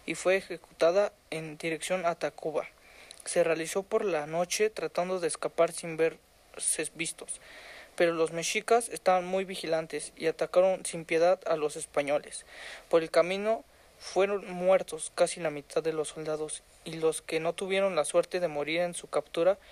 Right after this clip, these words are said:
fueron sacrificados en los templos mexicas. Esta fue conocida como la Noche Triste, uno de los episodios más tristes de la conquista de México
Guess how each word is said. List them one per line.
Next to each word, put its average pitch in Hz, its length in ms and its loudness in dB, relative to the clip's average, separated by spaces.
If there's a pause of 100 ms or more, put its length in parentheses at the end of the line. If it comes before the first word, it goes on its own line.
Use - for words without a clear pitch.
(800)
fueron - 500 2 (160)
sacrificados 180 840 0
en 165 60 -8
los 147 120 -10
templos 170 360 -2
mexicas. - 600 -8 (520)
Esta 170 240 0
fue 190 220 0
conocida 180 460 0
como 156 280 -4
la 147 140 0
Noche 170 320 -4
Triste, 170 460 -10 (260)
uno 185 160 2
de 202 60 4
los 160 200 -2
episodios 170 680 -4
más 175 520 -2
tristes 180 440 -10
de 175 80 -8
la 143 100 0
conquista 160 540 -2
de 156 80 0
México 156 420 -6